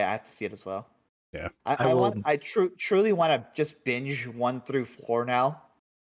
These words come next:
Speaker 2: What's another,
Speaker 1: Uh,
Speaker 2: uh, what's another one for you, Alvin? Another
Speaker 3: Another,
Speaker 2: series.
Speaker 3: uh, all right.
Speaker 2: 'Cause I'm gonna
Speaker 3: Uh,
Speaker 2: dust off the, the hands for this <laughs> one.
Speaker 3: Yeah. All
Speaker 2: <laughs>
Speaker 3: right. So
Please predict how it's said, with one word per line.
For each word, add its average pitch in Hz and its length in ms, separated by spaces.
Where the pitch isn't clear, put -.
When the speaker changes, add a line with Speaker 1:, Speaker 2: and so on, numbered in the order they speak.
Speaker 2:
What's 233 140
another, 185 200
Speaker 1:
Uh, 123 180
Speaker 2:
uh, - 40
what's - 120
another 160 180
one 107 160
for 101 100
you, 92 240
Alvin? 98 320
Another 98 220
Speaker 3:
Another, 101 280
Speaker 2:
series. - 40
Speaker 3:
uh, - 720
all 107 100
right. 92 240
Speaker 2:
'Cause 123 120
I'm 120 100
gonna 127 120
Speaker 3:
Uh, 120 80
Speaker 2:
dust 123 260
off 120 180
the, 104 340
the - 180
hands 117 280
for 117 160
this 113 260
<laughs> 135 140
one. 190 160
Speaker 3:
Yeah. 95 240
All 196 100
Speaker 2:
<laughs> - 40
Speaker 3:
right. 95 220
So 120 460